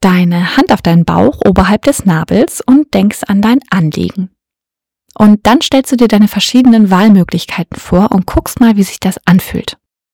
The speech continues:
Vielleicht nimmst du ein dumpfes oder abgeneigtes Gefühl wahr und das kann natürlich ein Zeichen dafür sein, dass diese Möglichkeit für dich nicht optimal ist.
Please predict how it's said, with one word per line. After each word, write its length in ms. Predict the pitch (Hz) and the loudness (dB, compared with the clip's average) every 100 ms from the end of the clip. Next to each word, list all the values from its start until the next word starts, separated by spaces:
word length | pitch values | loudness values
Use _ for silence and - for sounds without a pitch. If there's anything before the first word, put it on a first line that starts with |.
| _ _ _ _ _ _ | _ _ _ _ _ _
Vielleicht 680 | _ - 190 185 170 170 - | _ 0 2 2 0 -4 0
nimmst 260 | 190 - - | -2 0 -10
du 40 | - | -6
ein 360 | 170 165 165 - - | -4 -2 -2 -2 0
dumpfes 600 | 277 330 - 269 262 - | 0 0 0 0 0 -4
oder 440 | 185 175 180 180 - _ 247 | -2 -2 -2 -6 -10 _ -6
abgeneigtes 1160 | 240 - 226 208 202 214 - 202 208 - - - | -4 0 2 2 0 -2 -2 0 0 -6 -8 -4
Gefühl 480 | 190 - 208 202 | -4 0 2 4
wahr 420 | 185 180 185 185 - | 2 0 0 0 0
und 160 | 180 180 | -2 -2
das 120 | - | -2
kann 140 | 208 | 2
natürlich 380 | 196 - 202 208 | 2 2 0 2
ein 140 | 185 | -2
Zeichen 420 | - 180 220 - 180 | -2 -2 -2 2 0
dafür 320 | 180 - 180 | 0 0 2
sein, 440 | 175 170 214 262 - | 2 4 4 2 0
dass 180 | 190 | -4
diese 260 | - 214 285 | -2 0 4
Möglichkeit 680 | 220 196 214 - 202 202 - | 2 2 -6 -6 -4 -4 -2
für 120 | 180 | -2
dich 220 | 185 - | -2 0
nicht 440 | 190 185 202 - - - | 2 2 0 -8 -12 -6
optimal 520 | 180 - 175 156 156 | -6 2 4 4 0
ist. 360 | 180 180 - | -2 -6 -12